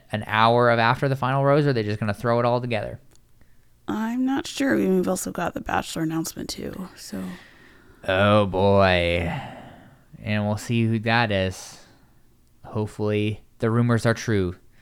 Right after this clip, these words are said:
Speaker 1: that it is not Nate.
Speaker 2: I don't, I don't think it's Nate.
Speaker 1: Yeah, I think that, I think that ship has sailed. Too much, too much controversy, I guess.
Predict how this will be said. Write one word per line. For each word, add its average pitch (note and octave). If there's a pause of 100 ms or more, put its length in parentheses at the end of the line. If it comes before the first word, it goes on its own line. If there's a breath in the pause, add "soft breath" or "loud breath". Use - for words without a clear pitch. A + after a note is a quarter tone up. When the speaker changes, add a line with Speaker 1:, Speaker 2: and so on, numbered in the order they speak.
(500 soft breath)
Speaker 1:
that F#2+
it F#2+
is F#2
not G2+
Nate. - (1400 soft breath)
Speaker 2:
I E3+
don't, D#3+
I -
don't -
think -
it's -
Nate. - (1040 loud breath)
Speaker 1:
Yeah, F#2
I F#2
think G2+
that, G#2
I A2+
think B2+
that A#2
ship C3+
has B2
sailed. G2+ (1700 loud breath)
Too G3
much, -
too -
much G#3
controversy, C#3+
I A2+
guess. C#3+